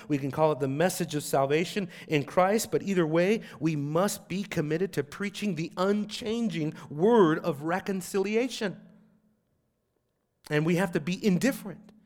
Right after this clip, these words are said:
We have to develop an immunity to the whimsical ways of our culture, to be unimpressed with evangelicalism that is so-called.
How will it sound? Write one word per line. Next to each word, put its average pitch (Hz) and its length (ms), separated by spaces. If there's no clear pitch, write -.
We 165 140
have 220 200
to 202 60
develop 190 600
an 170 120
immunity 175 1300
to 185 120
the 165 140
whimsical 185 1000
ways 185 500
of 139 120
our 147 100
culture, 147 600
to 214 100
be 180 300
unimpressed 262 920
with 175 440
evangelicalism 180 1000
that 127 160
is 123 400
so-called. 151 840